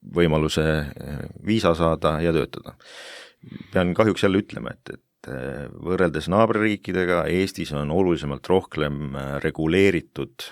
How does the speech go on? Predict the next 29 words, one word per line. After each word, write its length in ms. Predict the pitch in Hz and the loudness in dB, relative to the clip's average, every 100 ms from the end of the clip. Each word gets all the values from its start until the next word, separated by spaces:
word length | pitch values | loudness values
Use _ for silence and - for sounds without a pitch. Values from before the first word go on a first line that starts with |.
| 62 | -12
viisa 320 | 76 90 82 76 | -4 -2 0 -2
andmine. 340 | 78 64 62 - - _ _ - | -2 -6 -10 -12 -20 _ _ -12
Ühest 240 | 85 87 - | -4 -4 -4
küljest 280 | 73 - - | -8 -8 -8
see 100 | 76 | -6
on 20 | |
kindlasti 320 | 85 - - - | -6 -6 -8 2
hea, 180 | 117 104 85 - | 4 4 0 -10
ma 80 | 73 | -4
mõistan, 420 | 95 - 82 76 - - - - - - - | -2 -2 -4 -6 -10 -20 -20 -20 -20 -20 -12
teisest 320 | 80 85 - | -6 -6 -2
küljest, 480 | 80 71 76 - - | -2 -2 -4 -10 -6
äh, 960 | 69 73 69 62 50 73 71 71 69 - _ - - | -2 0 0 -4 -4 -4 -2 -4 -6 -10 _ -16 -8
see 320 | - 78 78 | -2 0 2
on, 500 | 76 76 71 69 69 | 2 0 -4 -4 -6
äh, 220 | 67 64 - - _ 76 | -6 -8 -12 -16 _ 0
väga 260 | 87 87 78 | 2 2 0
suureks 300 | 76 73 - | 0 -4 0
koormaks 460 | 92 87 73 - | 2 2 0 -4
nii 160 | 73 76 | -4 2
riigile 640 | 110 113 85 80 76 73 - | 2 2 -2 0 -2 -6 -2
kui 280 | 87 80 78 | 0 0 2
tööandjale. 540 | 95 87 82 - - - - - - - _ 98 | 4 4 0 -6 -10 -20 -20 -20 -20 -20 _ -2
Miks 240 | 98 - | -2 4
riigile? 340 | 117 87 - - | 4 4 -6 -2
Tegelikult 320 | - - - | 0 0 0
riik 320 | 117 - - | 0 -2 -6
ju, 160 | 73 73 - - | -2 -2 -4 -8
äh, 240 | 73 | -10